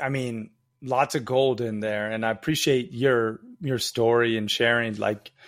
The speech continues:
a little bit of context from where, you know, you started, because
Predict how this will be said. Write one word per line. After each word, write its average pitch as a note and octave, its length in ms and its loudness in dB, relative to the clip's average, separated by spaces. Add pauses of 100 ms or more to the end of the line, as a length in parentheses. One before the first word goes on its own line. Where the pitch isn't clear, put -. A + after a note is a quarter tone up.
(360)
a B2+ 120 -2
little A#2+ 200 2
bit A2+ 140 0
of G#2 80 -2
context A#2 720 -2
from A#2 240 -4
where, A#2 480 2
you A#2+ 300 -4
know, A2+ 100 0
you A2 240 -4
started, A2 580 0
because A2 520 -4